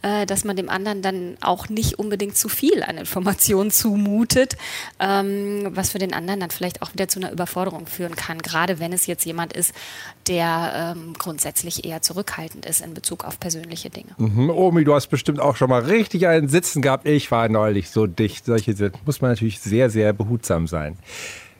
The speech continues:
Speaker 2: Welche Themen führen dazu, dass ich wirklich etwas über eine andere Person erfahre und ihr näher komme? Gibt es da bestimmte?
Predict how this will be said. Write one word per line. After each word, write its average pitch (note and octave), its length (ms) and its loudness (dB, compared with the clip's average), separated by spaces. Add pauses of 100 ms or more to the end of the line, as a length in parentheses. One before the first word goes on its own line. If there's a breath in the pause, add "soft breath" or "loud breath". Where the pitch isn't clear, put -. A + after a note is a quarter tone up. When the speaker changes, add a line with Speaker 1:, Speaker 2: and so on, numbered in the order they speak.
(160)
Speaker 2:
Welche E3 240 4
Themen G#3 380 4
führen G3+ 320 6
dazu, E3 360 4
dass D#3 220 2
ich C#3+ 300 0
wirklich D3 560 2
etwas C3+ 340 2
über B2+ 160 4
eine B2+ 160 6
andere A#2 260 4
Person A2+ 360 2
erfahre F#2 540 -2
und G2 180 -2
ihr G#2+ 80 4
näher F#2 260 2
komme? E2+ 320 -2
Gibt A#2 200 0
es D3 100 0
da D3 100 6
bestimmte? C3 640 0